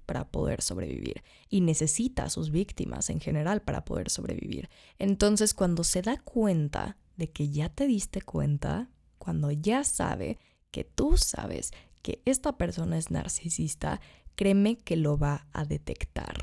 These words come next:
porque no le conviene. No le conviene que tú ya sepas, porque cuando pasa esto es como que su mente va a este punto de ¿dónde voy a conseguir este combustible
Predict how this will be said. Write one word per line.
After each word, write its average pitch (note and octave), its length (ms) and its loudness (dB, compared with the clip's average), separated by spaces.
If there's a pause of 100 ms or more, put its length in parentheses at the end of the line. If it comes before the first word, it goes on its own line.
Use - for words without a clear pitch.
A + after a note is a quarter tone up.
(400)
porque E3 300 2
no E3 140 6
le F3 120 4
conviene. D3 840 0 (500)
No F3 160 6
le G#3 120 6
conviene E3+ 640 4
que D#3+ 100 0
tú D#3+ 160 0
ya D#3 180 0
sepas, - 520 -4 (340)
porque - 300 0
cuando E3+ 320 2
pasa G#3 400 4
esto D3+ 500 2
es - 180 0
como F3 320 2
que D#3+ 280 0
su - 200 0
mente F3 360 4
va F3+ 60 4
a F3 40 2
este F3 180 0
punto E3 480 0
de D#3+ 220 -2
¿dónde F3+ 320 4
voy G3 220 4
a F#3+ 100 0
conseguir D#3 640 -2
este D3 260 -4
combustible E3 1120 0